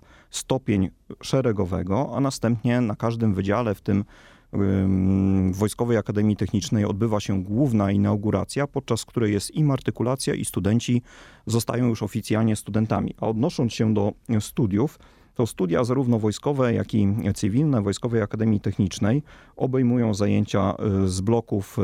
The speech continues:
takich jak sportowo-językowe, politechniczne, mam na myśli zajęcia, y, kierunkowe, specjalistyczne, a w przypadku studentów wojskowych jest ten blok wojskowy.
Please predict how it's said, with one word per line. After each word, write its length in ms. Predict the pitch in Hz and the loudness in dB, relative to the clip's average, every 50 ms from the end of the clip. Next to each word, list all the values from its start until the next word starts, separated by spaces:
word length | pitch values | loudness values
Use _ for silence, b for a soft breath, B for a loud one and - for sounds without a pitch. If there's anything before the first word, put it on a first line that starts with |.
| 87 | -2
takich 280 | - 95 - - 101 95 | -2 -4 -4 -4 -6 -6
jak 160 | 101 90 - | -6 -6 -8
sportowo-językowe, 1120 | - - 107 - - 101 92 101 104 107 110 117 110 123 120 - - 127 120 104 107 101 87 | -8 -8 -8 -4 -4 -4 -2 0 2 2 2 2 2 0 -2 0 0 0 0 0 0 -2 -2
politechniczne, 880 | - - 101 107 107 - - 123 - - 131 127 - - - 107 98 | 0 -2 -2 -2 -2 0 -2 -4 0 2 0 0 0 0 -2 0 0
mam 200 | 101 104 101 101 | 0 0 0 0
na 80 | 98 98 | 2 2
myśli 380 | 101 101 - - - 98 95 b b b b b b b | 0 0 -2 0 0 0 0 b b b b b b b
zajęcia, 640 | - 101 101 104 104 110 110 107 - - 98 95 92 90 92 - - | -4 -2 0 2 2 2 2 0 0 0 0 0 0 0 -2 -2 -2
y, 120 | 104 92 | -2 -2
kierunkowe, 560 | - - 107 104 117 117 113 - 135 123 113 | 0 0 0 2 2 0 0 0 0 0 0
specjalistyczne, 840 | - - - 98 - - 107 107 110 - - - - - 117 113 113 B B B B B B | 0 0 -4 -6 -2 -2 -2 -2 -2 -4 -4 -6 -2 0 0 0 0 B B B B B B
a 100 | - - | -8 -8
w 40 | - | -8
przypadku 440 | - - 113 - 123 120 - - 107 | -6 -6 -6 -4 -4 -6 -4 -6 -6
studentów 560 | - - - 104 98 117 123 120 - 101 92 | -6 -6 -8 -2 0 0 0 0 -2 -4 -4
wojskowych 680 | 98 98 95 - - 117 117 117 117 117 117 - - b b b b - | -2 -4 -4 -2 -2 -2 -2 0 0 -2 -2 -2 -8 b b b b -4
jest 260 | 107 131 135 - - | -2 -2 -2 -2 -2
ten 180 | 127 104 98 92 | -2 -2 0 2
blok 340 | 98 101 104 - - - _ _ - | 0 0 0 -2 -6 -20 _ _ -6
wojskowy. 640 | 98 90 107 113 110 - - - 120 98 82 90 | -2 0 0 0 0 -2 -4 -2 -2 -2 -2 -6